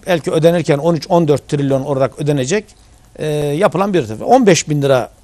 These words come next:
e, giriş ücreti var. Ama şu anda kimse on beş bin lira verip de girmiyor. Niye girmiyor? Ben demin dedim ki biz hamam biletlerine elli kuruş bir lira zam yaptığımız zaman insanlar hamama gelmiyorlar.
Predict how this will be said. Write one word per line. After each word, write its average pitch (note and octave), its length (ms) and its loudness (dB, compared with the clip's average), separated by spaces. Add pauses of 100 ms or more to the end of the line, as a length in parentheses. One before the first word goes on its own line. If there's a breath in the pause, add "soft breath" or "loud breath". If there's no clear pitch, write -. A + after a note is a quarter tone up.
(120)
e, B2+ 240 2
giriş C#3+ 380 -2
ücreti B2+ 340 -4
var. A#3 160 4 (480 soft breath)
Ama G3 240 0 (160)
şu - 180 -2
anda F3 200 2
kimse F#3 320 -4
on F#3+ 220 0
beş D3+ 180 -2
bin D#3+ 120 -4
lira D#3 140 0
verip F3+ 180 -2
de A#3+ 80 -2
girmiyor. A2+ 380 -4 (520 soft breath)
Niye G3+ 220 4
girmiyor? G3 420 2
Ben F3+ 180 2
demin F#3 220 2
dedim F#3+ 200 0
ki F3+ 140 -4
biz F#3 140 -2
hamam G3+ 300 0
biletlerine F3 420 0
elli F#3+ 200 -2
kuruş E3 260 -8
bir F#3 80 -2
lira F#3 160 2
zam D#3+ 200 -2
yaptığımız G#3 380 -2
zaman D3+ 280 -2 (320 soft breath)
insanlar G3+ 440 2
hamama F#3 280 0
gelmiyorlar. D#3+ 500 -2